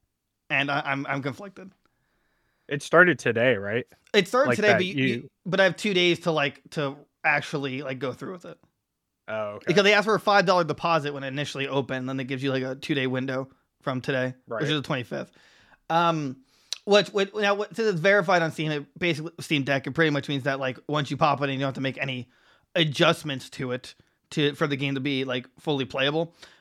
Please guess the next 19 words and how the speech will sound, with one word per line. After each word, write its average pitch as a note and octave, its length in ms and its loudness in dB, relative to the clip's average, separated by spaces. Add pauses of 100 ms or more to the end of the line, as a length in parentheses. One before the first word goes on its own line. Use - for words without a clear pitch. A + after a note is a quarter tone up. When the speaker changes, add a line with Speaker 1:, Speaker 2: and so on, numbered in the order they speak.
(160)
Speaker 1:
Uh, C#3+ 260 2
I D#3+ 160 6
G E3+ 160 0
N E3+ 100 0
Speaker 2:
Right. D#3+ 60 -4
Speaker 1:
reports E3 240 0
that D3+ 80 -4
they, D3+ 140 2
they're D#3 260 0
playing C3+ 360 -4
it C3 180 -6
and C3 180 -8
that, C3 200 -4
uh, B2+ 260 -4 (720)
uh, B2+ 380 0 (760)
in E3 100 0
offline D#3 560 2
mode, C3+ 260 0
ish, C3 260 -6